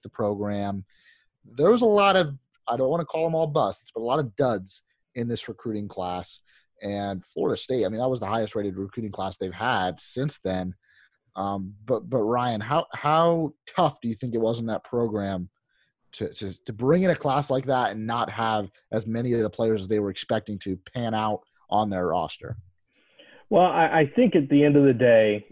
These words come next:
Speaker 2: 'cause you, we could literally do a whole episode on just this recruiting class. It, but you have seven offensive linemen signed in this class. Andrew Baselli, Mike
Speaker 1: Yeah.
Speaker 2: Arnold, uh,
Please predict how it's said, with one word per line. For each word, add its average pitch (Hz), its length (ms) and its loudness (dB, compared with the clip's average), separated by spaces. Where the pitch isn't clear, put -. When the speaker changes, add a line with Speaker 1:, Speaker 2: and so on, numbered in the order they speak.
Speaker 2:
'cause 135 160 6
you, 156 300 4
we 156 260 4
could 139 220 2
literally 131 380 6
do 110 200 2
a 104 60 4
whole 117 260 2
episode 92 640 -2
on 107 320 0
just 120 220 6
this 104 100 -4
recruiting 85 340 -8
class. - 300 -10
It, 135 240 0
but 139 300 6
you 135 160 6
have 110 120 4
seven 170 320 4
offensive 131 600 0
linemen 98 400 -2
signed 98 260 -2
in 90 100 -8
this 92 120 -10
class. - 160 -10
Andrew 131 360 6
Baselli, 117 540 2
Mike 107 300 0
Speaker 1:
Yeah. 120 60 6
Speaker 2:
Arnold, 98 360 2
uh, 160 220 -10